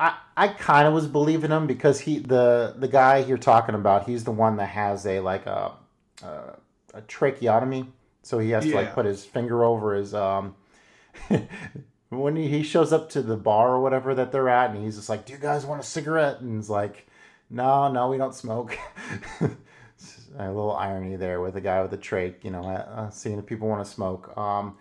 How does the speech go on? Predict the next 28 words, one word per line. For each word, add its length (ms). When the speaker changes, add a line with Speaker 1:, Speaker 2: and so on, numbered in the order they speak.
Speaker 1:
but 100
he 140
was 280
kinda, 380
he 100
was 220
kinda 200
sticking 340
up 180
for 200
him 120
during 220
that 160
one 200
meeting. 340
So 180
I 20
thought 200
there 100
might 320
have 120
been 120
a 40
chance 500
that, 360
um, 480
but 120
it's, 180